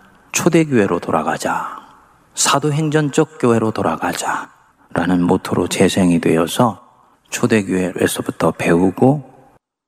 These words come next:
사도행전의 교회에서 도전을 받아서 흩어져 있는 오늘날의 교회 걸음을 견고하게 세우고자 했습니다. 어떤 분들은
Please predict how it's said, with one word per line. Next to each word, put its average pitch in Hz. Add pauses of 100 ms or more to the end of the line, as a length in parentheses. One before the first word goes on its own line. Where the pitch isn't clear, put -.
사도행전의 139
교회에서 104
도전을 98
받아서 92 (240)
흩어져 -
있는 104
오늘날의 101
교회 90
걸음을 101 (560)
견고하게 90
세우고자 98
했습니다. - (640)
어떤 151
분들은 143